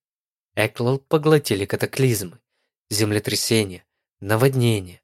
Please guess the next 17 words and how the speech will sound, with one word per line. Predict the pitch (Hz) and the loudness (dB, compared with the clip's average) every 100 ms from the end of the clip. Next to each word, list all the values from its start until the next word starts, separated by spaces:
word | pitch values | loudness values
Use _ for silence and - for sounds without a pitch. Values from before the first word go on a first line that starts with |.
| _ _ - | _ _ -4
извержения | 113 104 113 107 104 107 101 101 | -2 2 0 2 0 0 0 0
подводных | 110 101 107 101 107 - | 0 0 0 0 -2 -2
вулканов. | 117 110 - 123 98 90 _ _ _ _ _ - | -2 -2 2 2 0 -8 _ _ _ _ _ -12
Две | 110 107 101 | -4 -2 0
трети | 110 110 - | 2 0 0
населения | 101 101 - 101 104 101 98 | -2 -2 -2 0 0 0 -2
людей | 98 104 110 117 | -4 -2 -4 -4
погибло. | - 143 143 127 - 92 95 _ _ _ _ _ | -4 -4 -2 -4 -4 -10 -12 _ _ _ _ _
Жизни, | 98 107 127 117 92 - - | -4 0 0 0 -10 -10 -2
отданные | 120 117 110 110 | 2 2 2 0
не | 110 | 2
во | 113 131 | 2 2
славу | - 131 117 98 | 2 0 0 0
богов, | 95 101 101 113 - _ _ _ - | 0 -2 0 -4 -6 _ _ _ -4
не | 120 | 0
несли | 147 170 - 175 120 | 2 0 2 0 0
ценности. | - 117 104 90 - - | 2 2 2 -6 -12 -14